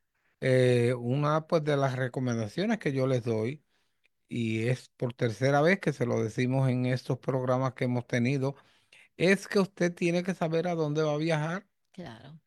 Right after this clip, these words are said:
Speaker 1: Y como tú dices, hoy en día se hace muy fácil, porque ahora con los medios usted, eh, dice, "Pues voy a viajar a África, a tal sitio", pues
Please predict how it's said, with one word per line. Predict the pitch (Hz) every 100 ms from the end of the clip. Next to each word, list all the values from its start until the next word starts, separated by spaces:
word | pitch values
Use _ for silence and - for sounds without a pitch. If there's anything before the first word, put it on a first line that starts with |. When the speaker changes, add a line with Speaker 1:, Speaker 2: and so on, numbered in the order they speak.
| _
Speaker 1:
Y | -
como | 127 123 117
tú | 139 147
dices, | 214 208 190 160
hoy | 104 139 135
en | 135
día | 139 156
se | 160
hace | 139 143
muy | 139 135
fácil, | - 226 208 165 214 - _ _ _ _ _ _
porque | 135 107 120
ahora | 123 139 143
con | 151
los | 160
medios | 190 202 202 220 196
usted, | 160 135 156 147 160
eh, | 156 151 147 143 143 - - - - _ _
dice, | 143 139 135 156 147 147
"Pues | 139 135
voy | 143 175
a | 185
viajar | 190 185 180
a | 185 175
África, | 180 185 170 165
a | 160
tal | 165 160
sitio", | 156 131 123 120
pues | 127 123 113